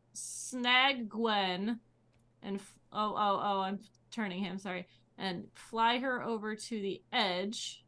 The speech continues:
where, come on now. <laughs>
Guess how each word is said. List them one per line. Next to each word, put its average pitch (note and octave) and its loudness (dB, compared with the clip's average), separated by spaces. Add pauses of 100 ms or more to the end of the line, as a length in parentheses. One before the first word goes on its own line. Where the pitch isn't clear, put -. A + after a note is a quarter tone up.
(960)
where, G#3 -4 (640)
come G#3 -2
on - -6
now. F#3 -6
<laughs> - -20